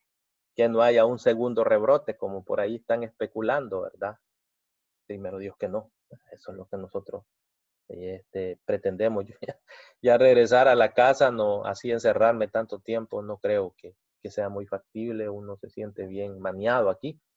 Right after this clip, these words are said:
¿verdad? Aunque yo siempre iba en chicos y tuve esa ventaja. Pero para entrar allá a San Miguel o para, para salir no había mucho problema. Para entrar, uf, así pedían un montón de cosas, y había que hacer una gran fila para pasar. Entonces,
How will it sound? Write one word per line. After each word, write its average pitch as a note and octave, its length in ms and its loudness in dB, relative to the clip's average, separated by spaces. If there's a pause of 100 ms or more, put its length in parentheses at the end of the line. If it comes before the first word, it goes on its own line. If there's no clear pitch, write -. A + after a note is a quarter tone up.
(120)
¿verdad? G#2 260 -14
Aunque G#2+ 180 -8
yo A2 120 -2
siempre D3+ 260 -4
iba G#2 100 0
en G2 80 -6
chicos G#2+ 360 -10
y F2 160 -16
tuve G2+ 200 -8
esa G2 120 -6
ventaja. F#2 360 -6 (460)
Pero D#3 460 0
para G#2+ 200 0
entrar B2+ 400 0
allá B2+ 200 2
a B2+ 40 -2
San A#2+ 180 -4
Miguel A#2+ 320 0
o G2 80 -4
para, G2 300 -2
para G#2+ 220 2
salir C3 320 -4
no F#3 100 -2
había B2+ 180 -2
mucho G#2 240 -10
problema. F#2+ 540 -6 (100)
Para F2+ 200 -6
entrar, F#3 580 -4 (640)
uf, E3+ 260 -6
así G2 180 -8
pedían A#2+ 360 -4
un C3 80 -8
montón A#2 280 -2
de G2 120 -6
cosas, C3+ 420 -4
y F#2 100 -8
había G2 220 -4
que A2 80 -8
hacer C3+ 120 -4
una D3+ 120 -6
gran D#3+ 180 -8
fila A#2+ 280 -4
para - 200 -12
pasar. A#2 360 -6 (920)
Entonces, F3 640 0